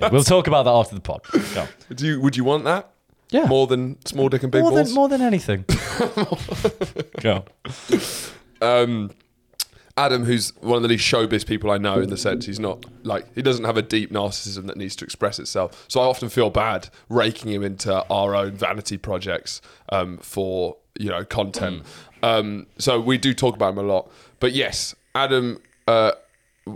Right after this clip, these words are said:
Speaker 2: ha-, used to have the mad approach where he was like, "I don't wanna make money."
Speaker 1: Mm.
Speaker 2: Um, he,
Speaker 1: He,
Speaker 2: he,
Speaker 1: it,
Speaker 2: he saw it as sort of, like, vulgar.
Speaker 1: At about the age of thirteen, he was saying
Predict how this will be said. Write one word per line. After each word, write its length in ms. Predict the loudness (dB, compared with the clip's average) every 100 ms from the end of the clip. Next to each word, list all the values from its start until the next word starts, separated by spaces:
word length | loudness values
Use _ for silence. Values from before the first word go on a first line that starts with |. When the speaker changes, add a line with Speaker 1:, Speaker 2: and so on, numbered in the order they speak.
| -18 -12 -4
Speaker 2:
ha-, 220 | -4 -4 -6
used 240 | -4 -4 -4
to 40 |
have 340 | -4 -6 -10 -10
the 80 | -6
mad 480 | -4 -4 -4 -6 -8
approach 640 | -10 -8 -6 -6 -6 -10 -4
where 260 | -2 -2
he 140 | -4 -6
was 160 | -4
like, 200 | -2 -2 -2
"I 80 | 0
don't 220 | 0 0
wanna 160 | -2
make 180 | -2 -6
money." 360 | -8 -10 -10 -12 _ -20 _ -8
Speaker 1:
Mm. 340 | -6 -6 -10 -14 -16 -16 -4
Speaker 2:
Um, 480 | 0 0 -2 -8 -12 -18 _ _ _ _ -16 _ -20 _ -6
he, 60 |
Speaker 1:
He, 340 | 2 4 4 4
Speaker 2:
he, 220 | 2 2 2
Speaker 1:
it, 80 |
Speaker 2:
he 80 | 0
saw 260 | 2 4 4
it 80 | 2
as 120 | 0
sort 180 | 0 2
of, 120 | 2
like, 360 | 0 0 -12 _ -4
vulgar. 540 | 2 2 2 -2 -6 -10 _ 0
Speaker 1:
At 180 | 2 4
about 260 | 4 4 4
the 60 | 4
age 240 | 2 2
of 140 | -6 -8
thirteen, 840 | 0 2 2 0 -4 -4 -4 -8
he 280 | -8 -6 -6
was 760 | -6 -4 -2 -4 -6 -8 -10 -8
saying 760 | -6 0 0 0 -6 -12 -16